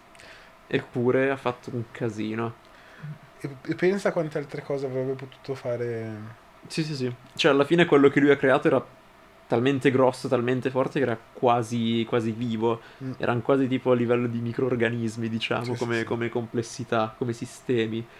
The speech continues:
Speaker 1: Cioè, stare dietro a Louis Vuitton, stare dietro a Off-White, e poi non, non so che altri marchi e roba ci avesse
Speaker 2: Mm.
Speaker 1: sotto quell'uomo lì, però sicuramente aveva un botto di roba, collaborazioni con un casino di gente.
Speaker 2: È vero.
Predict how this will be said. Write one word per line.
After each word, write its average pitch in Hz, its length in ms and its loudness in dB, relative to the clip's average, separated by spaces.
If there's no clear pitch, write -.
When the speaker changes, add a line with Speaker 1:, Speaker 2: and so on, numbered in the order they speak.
Speaker 1:
Cioè, 143 160 2
stare 131 260 4
dietro 135 280 4
a - 20 6
Louis 131 220 4
Vuitton, 123 520 2
stare 120 280 -2
dietro 120 260 0
a - 40 2
Off-White, 117 1040 0
e 135 60 -2
poi 131 220 6
non, 120 200 4
non 131 200 0
so 127 280 0
che 131 100 0
altri 127 260 2
marchi 117 380 0
e 131 60 6
roba 120 240 2
ci 120 100 -2
avesse 113 340 -2
Speaker 2:
Mm. 117 60 2
Speaker 1:
sotto 117 460 -2
quell'uomo 113 380 2
lì, 120 120 2
però 123 180 -2
sicuramente 117 760 -2
aveva 113 140 -2
un 117 80 -4
botto 117 280 -8
di 117 120 -2
roba, 113 420 2
collaborazioni 123 680 2
con 120 160 -4
un 117 80 -2
casino 127 340 -4
di 113 120 0
gente. 113 520 -2
Speaker 2:
È 117 60 -14
vero. 110 380 -14